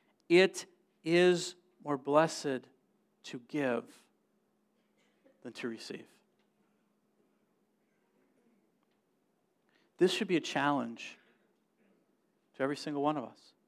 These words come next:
This should be a challenge to every single person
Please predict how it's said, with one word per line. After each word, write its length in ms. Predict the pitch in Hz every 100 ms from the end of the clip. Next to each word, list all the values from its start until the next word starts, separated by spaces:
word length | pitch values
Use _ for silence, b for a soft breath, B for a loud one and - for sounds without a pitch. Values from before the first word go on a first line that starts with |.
| _ _ _ _ _ _ _ _ _ _ _ _ _ _ _
This 100 | 160
should 100 | 190
be 60 | 180
a 40 |
challenge 400 | 180 180 175 175
to 160 | - -
every 240 | 170 196
single 300 | 202 190 180
person 500 | 165 180 170 - 131